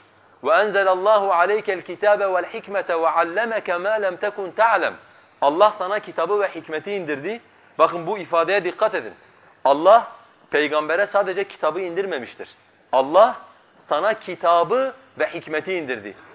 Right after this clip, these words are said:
Yani hikmet semadan inen bir şeydir. Hikmet semadan inen bir şeydir kitap ile beraber ve Allah sana bilmediklerini öğretti. Umumen hikmet konusu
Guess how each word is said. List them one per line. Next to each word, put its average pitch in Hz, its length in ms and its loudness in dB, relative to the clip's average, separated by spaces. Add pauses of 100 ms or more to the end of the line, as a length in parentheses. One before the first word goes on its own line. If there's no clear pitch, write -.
(160)
Yani 160 340 0
hikmet 208 400 -6
semadan 160 460 0
inen 165 280 -4
bir 107 40 -12
şeydir. 95 320 -12 (600)
Hikmet 175 340 0 (400)
semadan 151 560 2
inen 156 260 -4
bir 127 40 -10
şeydir 120 320 -8
kitap 185 380 0
ile 147 220 -2
beraber 139 400 -2 (340)
ve 131 80 0
Allah 151 320 0
sana 175 300 -6
bilmediklerini 127 680 -8
öğretti. 101 380 -10 (560)
Umumen 226 480 2 (720)
hikmet 185 360 0
konusu 196 480 -6